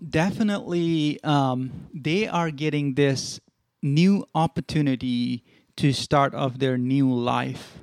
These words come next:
from the scratch. I know, uh, even from my experience, it's very hard, but they are very focused. They,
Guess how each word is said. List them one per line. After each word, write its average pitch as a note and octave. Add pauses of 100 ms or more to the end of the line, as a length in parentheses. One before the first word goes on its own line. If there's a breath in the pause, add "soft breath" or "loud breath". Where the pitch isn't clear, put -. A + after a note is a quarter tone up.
(120)
from C3
the B2+
scratch. - (380 loud breath)
I D3+
know, D#3+
uh, C3+
even D#3
from C#3+
my C#3
experience, C3
it's -
very C#3+
hard, C3 (360 loud breath)
but D3+
they D#3
are D#3
very D3
focused. - (260 soft breath)
They, D#3+